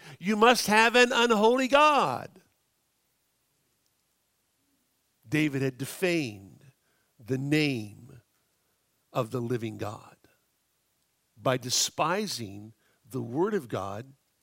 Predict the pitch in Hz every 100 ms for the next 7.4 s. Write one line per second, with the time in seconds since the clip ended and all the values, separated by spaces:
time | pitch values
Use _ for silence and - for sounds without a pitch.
0 | _ _ - - 110 160 147 143 - -
1 | - 175 196 220 147 135 127 127 - -
2 | 131 120 180 175 180 233 226 143 110 104
3 | 95 - _ _ _ _ _ _ _ _
4 | _ _ _ _ _ _ _ _ _ _
5 | _ _ _ _ 110 139 135 117 143 165
6 | 180 175 151 139 127 131 160 165 143 135
7 | 113 107 107 104